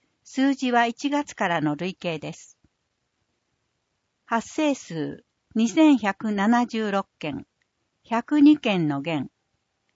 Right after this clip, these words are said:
人身事故、二百五十二件、四十七件の減。死者一名、一名の増。物損事故、千九百二十四件、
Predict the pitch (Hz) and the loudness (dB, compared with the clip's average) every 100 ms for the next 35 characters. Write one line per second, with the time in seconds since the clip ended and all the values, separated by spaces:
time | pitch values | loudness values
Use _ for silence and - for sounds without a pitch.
0 | _ _ _ _ _ - 214 285 285 285 | _ _ _ _ _ -4 6 6 8 6
1 | 262 240 - - 147 - _ _ _ - | 6 4 -2 -6 -8 -8 _ _ _ -2
2 | 226 233 285 285 269 262 247 254 247 240 | 0 2 0 0 0 0 0 -2 2 2
3 | 247 - 156 131 - _ _ _ 277 285 | 0 -2 -6 -6 -12 _ _ _ 0 4
4 | 262 220 214 208 262 254 240 - 175 160 | 2 0 -2 0 2 2 0 -6 -4 -4
5 | 147 143 165 143 - _ _ _ _ _ | -4 -6 -6 -8 -12 _ _ _ _ _
6 | _ _ _ - - 277 - 160 - _ | _ _ _ -10 -4 -4 -2 -4 -4 _
7 | 208 - 220 196 147 123 _ _ _ _ | -20 -8 -4 -4 -6 -10 _ _ _ _
8 | _ _ _ 226 - 285 254 214 170 151 | _ _ _ -14 -2 4 6 4 2 -2
9 | 147 175 - - _ _ _ _ _ _ | -2 -4 -4 -8 _ _ _ _ _ _
10 | _ _ _ 220 233 - 302 285 262 254 | _ _ _ -4 -4 -2 2 4 4 0
11 | - - - _ _ _ _ _ - 311 | -8 -12 -12 _ _ _ _ _ -4 2
12 | 294 254 240 208 202 - 220 285 277 220 | 2 2 -2 0 -4 0 2 4 2 -2
13 | 202 226 208 - 160 147 | 0 0 0 -4 -10 -12